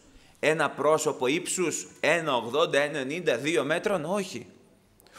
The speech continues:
Ο Θεός δεν γνωρίζεται από χαρακτηριστικά ανθρωπίνου προσώπου.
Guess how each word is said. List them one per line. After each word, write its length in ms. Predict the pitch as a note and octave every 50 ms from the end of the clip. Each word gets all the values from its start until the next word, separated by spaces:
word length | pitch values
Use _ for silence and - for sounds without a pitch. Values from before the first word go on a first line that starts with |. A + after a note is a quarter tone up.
| - -
Ο 140 | - C3+ D3
Θεός 560 | C#3+ - C#3+ D3 C#3 C3+ C#3 D#3 - - - - - - - - _ _
δεν 240 | - C3 C#3+ G3+ G#3+
γνωρίζεται 800 | G3 A3+ A3 A3 G#3+ G#3+ A3 G#3 D#3+ D#3+ D3+ - D3 C#3 B2 - -
από 320 | C#3+ C#3+ - C#3+ C#3 -
χαρακτηριστικά 1000 | - - - D3 D3 D3 C#3+ C#3+ - C#3+ C3+ C3+ C3+ - D3 - - D#3 D3 C3+
ανθρωπίνου 600 | C3 C#3+ C3+ B2 C3 B2 B2 - C#3 C3 B2 A#2+
προσώπου. 580 | - A#2 A2 A#2 - - A2 F#2 F2+ G2 G2 F#2